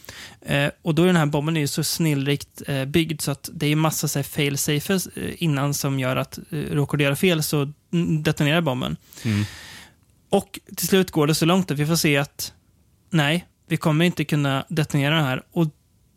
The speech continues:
Speaker 1: det ögonblicket när de inser det,
Speaker 2: Mm.
Speaker 1: följt då av att bomben faktiskt detonerar,
Speaker 2: Mm.
Speaker 1: då, det, det, det var som att jag bara blev helt så här.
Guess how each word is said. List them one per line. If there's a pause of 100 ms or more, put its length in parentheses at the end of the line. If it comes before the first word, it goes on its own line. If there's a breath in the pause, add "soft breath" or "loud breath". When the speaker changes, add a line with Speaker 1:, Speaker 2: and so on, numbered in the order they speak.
(160)
Speaker 1:
det (100)
ögonblicket (120)
när
de (540)
inser
det, (600)
Speaker 2:
Mm. (520)
Speaker 1:
följt
då
av
att
bomben
faktiskt (220)
detonerar, (280)
Speaker 2:
Mm.
Speaker 1:
då, (180)
det, (140)
det, (340)
det
var
som
att
jag
bara (380)
blev
helt
så
här.